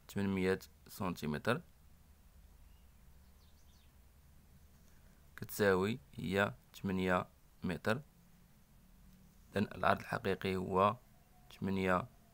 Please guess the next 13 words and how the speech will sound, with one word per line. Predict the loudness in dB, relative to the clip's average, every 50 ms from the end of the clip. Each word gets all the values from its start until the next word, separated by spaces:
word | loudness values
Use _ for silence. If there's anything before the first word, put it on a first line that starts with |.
| -20 -20 -20 -20 -20 -20 -20 -20 -20 -20 -20 -20 -20 -10 -6
متر. | -4 -4 -2 0 0 0 0 0 -6 -16 -20 -20 -20 -20 -20 -20 -20 -20 -20 -20 -20 -20 -20 -20 -20 -20 -20 -20 -20 -20 -20 -20 -20 -20 -20 -20 -20 -20 -20 -20 -20 -20 -20 -20 -20 -20 -20 -20 -20 -20 -20 -20 -20 -20 -20 -20 -20 -20 -10 2
إذن | 6 6 6 6 6
من | 4 2 4
بعد | 4 4 4
ما | 6 4 4 2
حصلنا | 0 -2 -2 0 2 4 4 4
على | 6 6 4 4 2 0
الطول | -6 -4 0 2 2 2 2
الحقيقي | 0 -4 -2 -2 -2 -2 -2 -2 -4 -2 -2 -2 0
والعرض | 0 0 0 0 0 0 0 0 0
الحقيقي | -4 -12 -12 -12 -8 -4 -2 0
غادي | 0 0 0 -2
نحسبو | -4 -6 -6 -2 0 0 0 0